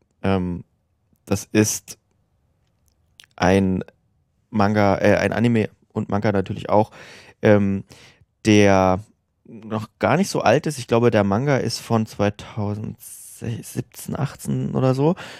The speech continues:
Ähm, der Anime, wie gesagt, jetzt erschienen.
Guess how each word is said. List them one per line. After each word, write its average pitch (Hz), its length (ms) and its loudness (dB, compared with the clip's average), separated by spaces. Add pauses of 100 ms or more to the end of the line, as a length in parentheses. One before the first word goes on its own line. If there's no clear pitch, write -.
(220)
Ähm, 107 420 0
der 101 120 2
Anime, 110 300 2
wie 101 80 -2
gesagt, 101 280 -4
jetzt - 360 -2 (160)
erschienen. 143 720 0